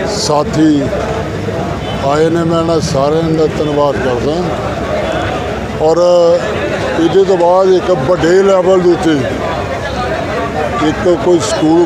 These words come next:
ਖੁੱਲ੍ਹਾ ਵੱਡਾ ਦੇਖ ਕੇ ਉੱਥੇ ਦਸੰਬਰ ਮਹੀਨੇ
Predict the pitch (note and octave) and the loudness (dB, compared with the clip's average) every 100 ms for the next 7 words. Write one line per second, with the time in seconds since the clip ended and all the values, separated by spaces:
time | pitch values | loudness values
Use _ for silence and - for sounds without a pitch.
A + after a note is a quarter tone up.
0 | - D#3 E3+ F3+ D3+ D3+ E3 D3+ D3 C#3 | 0 0 2 2 2 2 2 2 2 0
1 | C3 D3+ C3+ - - - - - - - | 0 -2 -2 -4 -4 -4 -4 -4 -4 -4
2 | - - - - - D#3+ D#3 - F3 F3 | -4 -4 -2 -2 -4 -2 -2 2 4 4
3 | E3+ D#3+ D3+ - - - D4 - - - | 4 2 0 -2 -2 -2 0 0 0 2
4 | E3+ D3+ D3+ D#3+ D#3+ G3+ G#3 G3+ E3+ F3 | 0 0 -2 0 2 2 4 4 2 0